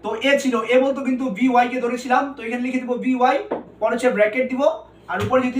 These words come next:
স্কয়ার ছিল স্কয়ার দিব, পরে সূত্রে মাইনাস ছিল মাইনাস দিব, পরে হচ্ছে সূত্রে টু ছিল, তো এখানে টু দিব, পরে into, পরে এ ছিল, এ বলতে কিন্তু বি ওয়াই, তো এখানে বি ওয়াই কে ধরেছিলাম, তো এখানে বি ওয়াই লিখবো, into দিব,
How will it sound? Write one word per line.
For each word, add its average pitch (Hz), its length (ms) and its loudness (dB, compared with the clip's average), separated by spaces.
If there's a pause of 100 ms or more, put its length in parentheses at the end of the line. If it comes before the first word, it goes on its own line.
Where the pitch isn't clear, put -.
স্কয়ার 254 280 2
ছিল 269 80 0 (160)
স্কয়ার 220 260 -4
দিব, 190 100 -8 (460)
পরে 233 200 0
সূত্রে 262 200 0 (100)
মাইনাস 226 300 0
ছিল 262 100 0 (140)
মাইনাস 233 300 0
দিব, 247 120 -2 (640)
পরে 240 140 4
হচ্ছে 247 220 0
সূত্রে 254 200 -2 (100)
টু 262 60 2 (120)
ছিল, 240 160 -4 (500)
তো - 120 -16
এখানে 247 240 0
টু 254 60 -2 (100)
দিব, 254 120 0 (180)
পরে 254 220 6
into, 226 220 -4 (640)
পরে 233 120 0 (160)
এ - 20 6 (120)
ছিল, 247 140 -2 (300)
এ - 100 2
বলতে 269 240 0
কিন্তু 240 200 -4 (680)
বি 247 180 4
ওয়াই, 190 180 2 (640)
তো 220 60 -2 (240)
এখানে 254 220 0 (320)
বি 196 120 -4
ওয়াই 247 180 4
কে 262 80 -4 (120)
ধরেছিলাম, 247 400 0 (260)
তো - 100 -12
এখানে 233 220 -4
বি 190 80 -6
ওয়াই 233 180 2
লিখবো, 196 200 2 (200)
into 254 220 -2
দিব, 254 100 0